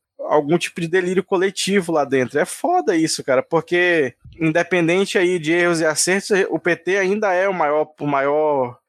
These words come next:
partido do país, em base de apoio popular, o P T ainda é o maior partido da Câmara, então é, era importante que o P T participasse mais ativamente disso tudo, só que tá fa-,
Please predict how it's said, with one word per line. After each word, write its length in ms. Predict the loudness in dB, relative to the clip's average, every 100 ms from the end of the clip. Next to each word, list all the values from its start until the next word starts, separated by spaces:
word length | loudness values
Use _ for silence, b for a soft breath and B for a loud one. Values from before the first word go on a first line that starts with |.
| _
partido 400 | -4 -2 -2 -2
do 120 | -6
país, 480 | -2 0 2 0 0
em 80 | 0
base 300 | 2 0 2
de 60 |
apoio 260 | 0 0 -2
popular, 480 | -4 -4 -2 0 0
o 60 |
P 160 | 0 -2
T 160 | 0
ainda 240 | 0 2 0
é 100 | 0
o 60 |
maior 240 | 0 0 0
partido 400 | -2 -4 -6 -2
da 100 | -2
Câmara, 500 | -2 -2 0 0 -2
então 320 | -2 0 2
é, 140 | 2 0 -2
era 280 | -2 0 0
importante 840 | -2 -2 -4 -2 0 0 -2 -8 -12 b _
que 80 | -4
o 60 |
P 160 | 0 0
T 160 | 2
participasse 720 | 2 0 0 -2 0 -2 0
mais 200 | 0 2
ativamente 520 | 2 0 -2 0 0 -2
disso 160 | -6
tudo, 140 | -8 -4
só 120 | -2
que 220 | -2 -6 -8 _
tá 120 | -4
fa-, 240 | 0 -2